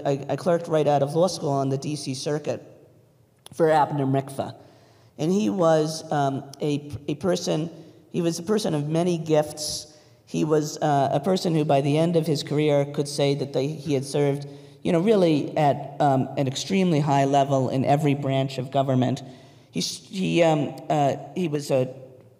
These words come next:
uh, superb, um, uh, attorney in Chicago. And, uh, then he ran for congressman from a district in Chicago,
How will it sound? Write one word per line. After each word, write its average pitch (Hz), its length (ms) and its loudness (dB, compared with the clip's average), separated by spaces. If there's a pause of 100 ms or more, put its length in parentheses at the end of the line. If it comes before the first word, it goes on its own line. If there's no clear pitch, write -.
uh, 139 260 -2
superb, 180 1120 2
um, 135 400 0 (280)
uh, 131 320 -2 (120)
attorney 165 600 0
in 139 80 -4
Chicago. 139 640 -4 (460)
And, 151 460 0
uh, 147 180 2
then 160 160 2
he 175 100 4
ran 143 540 2
for 139 180 2
congressman 160 720 0 (340)
from 156 180 0
a 147 40 4
district 156 460 0
in 139 140 0
Chicago, 139 680 0